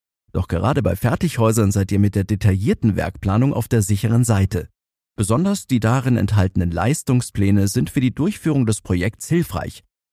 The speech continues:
Darüber hinaus bildet die Werkplanung in vielen Fällen die Grundlage für den nächsten Punkt, den ich euch vorstellen möchte, nämlich die Bemusterung. Bei der Bemusterung handelt es sich um ein Herzstück der Leistungen eines Fertighausanbieters.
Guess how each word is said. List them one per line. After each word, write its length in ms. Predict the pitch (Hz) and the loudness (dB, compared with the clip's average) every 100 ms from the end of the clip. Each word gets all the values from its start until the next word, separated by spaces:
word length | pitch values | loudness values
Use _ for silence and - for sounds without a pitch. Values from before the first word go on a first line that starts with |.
| _ _ | _ _
Darüber 260 | 107 95 95 | -2 0 2
hinaus 400 | 90 98 170 - | 2 2 0 0
bildet 380 | 170 160 160 - | -2 0 -2 -2
die 100 | 113 | 0
Werkplanung 640 | 107 165 - 156 165 151 | 0 -2 -4 0 2 2
in 100 | 123 | -2
vielen 340 | - 190 - | -2 -2 -2
Fällen 320 | 175 127 123 | 0 2 2
die 120 | 117 107 | 2 -2
Grundlage 560 | - 127 120 87 98 | 0 0 2 0 -2
für 120 | - | -2
den 160 | 107 117 | 2 4
nächsten 440 | 98 107 - 104 | 4 2 0 -4
Punkt, 320 | 92 98 101 - _ _ - | 0 0 0 -6 _ _ -6
den 100 | 98 | -4
ich 120 | - | -2
euch 160 | 147 - | -4 -4
vorstellen 540 | - 120 - 80 78 | 0 0 0 -4 -4
möchte, 360 | 85 - - - _ | -4 -4 -6 -8 _
nämlich 300 | - 101 110 | -2 2 2
die 120 | - 110 | 2 0
Bemusterung. 760 | 139 139 151 - - - - _ _ _ _ _ | 2 2 0 -4 -6 -6 -12 _ _ _ _ _
Bei 100 | - | -4
der 120 | 117 143 | 0 2
Bemusterung 640 | 143 208 - 180 156 147 | 2 2 0 -2 2 2
handelt 280 | 135 131 123 | 2 0 -2
es 160 | 113 | -4
sich 220 | - 127 - | -2 -4 0
um 80 | |
ein 120 | 101 92 | 2 2
Herzstück 640 | 98 104 - - 104 85 | 0 -2 -4 -6 -4 -4
der 120 | - 78 | -6 -4
Leistungen 560 | 82 120 - 113 104 | 0 0 2 2 2
eines 280 | 85 101 101 | 2 -2 -2
Fertighausanbieters. 1120 | - 92 107 98 98 - 98 95 95 82 - | -2 -2 -2 0 -2 0 -2 -2 -4 -8 -10